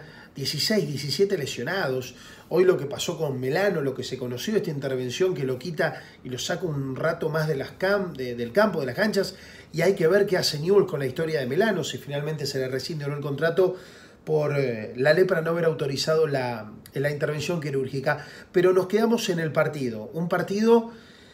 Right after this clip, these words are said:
siempre con Sarmiento se sufre, siempre hay que sufrir para enfrentar a Sarmiento, sobre todo si lo dirige Damonte, porque Damonte, que tiene mucha prensa, Damonte, que muchos periodistas,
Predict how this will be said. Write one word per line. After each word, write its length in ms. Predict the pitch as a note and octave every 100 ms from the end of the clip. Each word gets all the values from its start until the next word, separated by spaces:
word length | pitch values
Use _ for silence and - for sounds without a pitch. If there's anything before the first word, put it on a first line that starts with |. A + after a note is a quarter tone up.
| - - - -
siempre 720 | - - G#3+ B3 A#3 G3+ E3+
con 180 | E3 C#3
Sarmiento 640 | D3+ D#3 D#3+ F#3+ G3 F3+
se 140 | - C3+
sufre, 640 | - C#3+ A#2+ - A#2 -
siempre 840 | - - - G3 G#3+ F#3+ D3+ C#3+ C3+
hay 100 | C3
que 120 | C3+
sufrir 800 | - A#2+ - D3 E3+ F#3 F#3+ - - - - _
para 180 | - D3
enfrentar 500 | C#3+ C#3+ C#3 C#3+ E3+
a 80 | D#3
Sarmiento, 580 | - C#3 E3 F#3 D#3 -
sobre 380 | - - F3+ F3+
todo 320 | F3 A#3 A#3
si 160 | G3 D#3+
lo 120 | D3+
dirige 340 | D3+ F3 F3 D#3+
Damonte, 640 | D3+ E3+ E3 C#3+ C#3+ C#3 - - - - - - -
porque 300 | E3+ D#3+ F3+
Damonte, 460 | G3 A3+ G#3 E3+ D3
que 120 | F3
tiene 240 | A3 G#3
mucha 460 | F#3+ A3 G#3 D3 C3
prensa, 680 | C#3 C3+ B2+ A#2+ - D3 C#3+
Damonte, 840 | C#3+ F3 G#3+ F3+ D3 C#3 C#3 C#3 -
que 120 | C3
muchos 460 | E3+ G#3 - A#2
periodistas, 760 | - C3 C3 C#3+ C#3+ D3 C3+ -